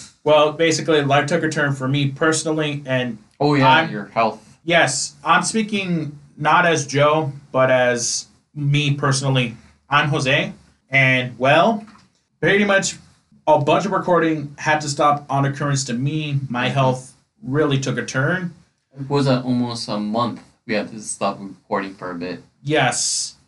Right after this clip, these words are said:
Speaker 1: Well, long story short, I dealt with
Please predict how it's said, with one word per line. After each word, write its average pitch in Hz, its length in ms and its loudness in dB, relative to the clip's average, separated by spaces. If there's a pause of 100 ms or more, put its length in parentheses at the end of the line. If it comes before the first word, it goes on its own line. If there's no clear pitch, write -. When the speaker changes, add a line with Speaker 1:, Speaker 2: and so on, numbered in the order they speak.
(160)
Speaker 1:
Well, 151 500 4 (640)
long 170 220 0
story 165 260 0
short, 135 580 0 (200)
I 127 160 -2
dealt 123 340 0
with 113 420 -2